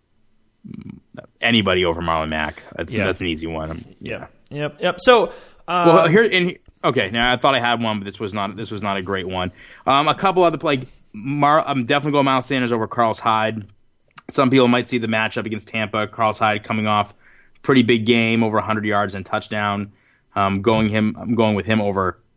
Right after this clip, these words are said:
Speaker 1: Carlos Hyde. Um, you know, I'm going with him over, like, Devonta Freeman. Um, you know,
Speaker 2: How
Speaker 1: we
Speaker 2: about
Speaker 1: can go
Speaker 2: DeAndre
Speaker 1: through
Speaker 2: Washington?
Speaker 1: Uh, I'm going, oh, I'm going Miles Sanders.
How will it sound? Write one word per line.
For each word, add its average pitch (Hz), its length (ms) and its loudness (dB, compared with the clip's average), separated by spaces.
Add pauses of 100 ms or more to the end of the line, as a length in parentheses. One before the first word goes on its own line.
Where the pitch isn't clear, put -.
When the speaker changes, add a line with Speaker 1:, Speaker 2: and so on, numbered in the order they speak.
(120)
Speaker 1:
Carlos 95 320 2
Hyde. 123 540 2 (400)
Um, 98 680 -2 (560)
you 101 180 -6
know, 95 140 0
I'm 98 140 2
going 104 300 4
with 98 120 0
him 101 300 0
over, 92 460 2
like, 87 280 0 (200)
Devonta 92 600 0
Freeman. 127 720 6 (360)
Um, 101 460 2
you 101 80 0
know, - 20 0
Speaker 2:
How 104 60 4
Speaker 1:
we 113 60 8
Speaker 2:
about - 120 8
Speaker 1:
can - 20 4
go 110 140 6
Speaker 2:
DeAndre 151 100 6
Speaker 1:
through 143 160 8
Speaker 2:
Washington? 120 600 2 (1500)
Speaker 1:
Uh, 98 140 -6
I'm 120 140 0
going, 98 280 2
oh, 104 140 -2
I'm 107 260 -4
going 104 200 2
Miles 80 240 -6
Sanders. - 500 -10